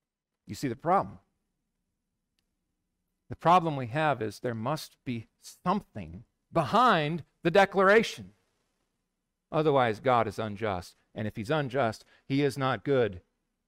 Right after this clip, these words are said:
He's a liar. He's not to be trusted. And we are all hopeless in what we do this morning. God has to be just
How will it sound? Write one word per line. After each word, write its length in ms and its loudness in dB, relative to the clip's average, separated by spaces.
He's 180 0
a 60 2
liar. 580 0
He's 260 -6
not 320 0
to 80 -8
be 120 -10
trusted. 580 -10
And 220 -4
we 100 2
are 160 2
all 500 0
hopeless 640 -4
in 180 -6
what 160 -2
we 100 -4
do 220 -6
this 180 -14
morning. 320 -14
God 340 -4
has 320 0
to 120 -6
be 120 -2
just 640 -2